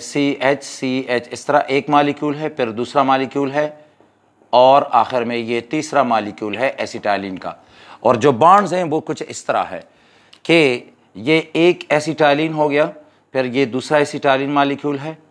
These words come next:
और ये तीसरा है। तो जब आप इसको पास कर लेते हैं आयरन कैटलिस्ट से इस हाई टेम्परेचर पे जिसका इधर जिक्र है फ़ोर हंड्रेड डिग्री सेंटीग्रेड आयरन कैटलिस्ट हो, तो फिर इस तरह की ये, अ, जो है रीअरेंजमेंट हो जाती है। ये इलेक्ट्रॉन यहाँ पे शिफ्ट होंगे,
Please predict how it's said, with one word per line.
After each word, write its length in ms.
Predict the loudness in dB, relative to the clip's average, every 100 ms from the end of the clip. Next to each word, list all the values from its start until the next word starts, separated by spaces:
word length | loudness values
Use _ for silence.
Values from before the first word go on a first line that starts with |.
| -6
और 220 | 0 0
ये 180 | 0 -4
तीसरा 380 | -4 -8 -2 -2
है। 200 | -2 -8 -14 -20 -20 -8
तो 80 | -2
जब 300 | 2 2 4
आप 220 | 4 4 0
इसको 200 | -10 -4
पास 320 | 0 -2 -4
कर 100 | -8
लेते 280 | -6 -6 -6
हैं 220 | -8 -8 2
आयरन 340 | 4 4 2 -4
कैटलिस्ट 600 | -4 -4 -2 -4 -6 -8
से 220 | -8 -8 _ _ _ -8
इस 140 | -4
हाई 220 | 2 2
टेम्परेचर 540 | 2 0 0 -4 -4 -4
पे 140 | -6
जिसका 300 | -12 -6 -4
इधर 180 | -4 -6
जिक्र 280 | -6 -4 -2
है 180 | 0 -2
फ़ोर 260 | 2 0 2
हंड्रेड 260 | 2 2
डिग्री 180 | 2 -2
सेंटीग्रेड 480 | -4 -6 -2 -2 -2 -8 _ -20 0
आयरन 300 | 4 4 2
कैटलिस्ट 580 | 0 -2 -2 -6 -6 -6
हो, 180 | -8 -8 -16 -18 -8
तो 60 | 0
फिर 220 | 0 -2
इस 140 | -6 0
तरह 140 | 2
की 220 | 2 -2 -2
ये, 120 | -2 -4 -18 _ _
अ, 180 | -2 -2
जो 120 | -2
है 140 | -2 -2 -4
रीअरेंजमेंट 800 | -4 0 0 2 2 2 0 -2
हो 120 | -2 2
जाती 320 | 0 0 -2
है। 100 | -2
ये 200 | 2 2
इलेक्ट्रॉन 400 | 2 2 0 2
यहाँ 220 | 2 2
पे 120 | 0
शिफ्ट 300 | -4 -4 -4
होंगे, 280 | -4 -4